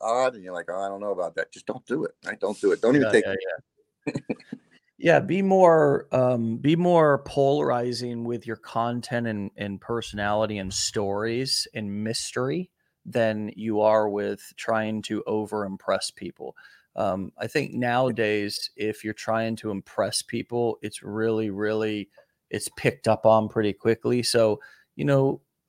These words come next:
Speaker 2: most of us are pretty humble, like, you know, we don't, aren't, it's not really our personality to be, like, trying to overly impress people. Like, that's just,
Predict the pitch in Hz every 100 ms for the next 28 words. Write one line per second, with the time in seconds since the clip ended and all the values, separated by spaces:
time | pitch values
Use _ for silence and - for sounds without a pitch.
0 | _ - 135 139 147 151 175 - - 151
1 | 143 143 131 135 123 - 139 131 - 131
2 | 135 135 135 131 131 - 123 117 123 110
3 | - - _ 127 127 123 120 123 120 120
4 | 120 - 127 131 127 - - 123 - 127
5 | 85 131 131 127 123 120 - 127 - 117
6 | 120 123 123 113 107 101 117 110 110 107
7 | 104 _ _ _ _ _ _ - - 120
8 | 123 123 120 - 123 113 113 - - 120
9 | 120 123 117 117 110 - 139 139 - 95
10 | 90 90 98 98 107 117 - 113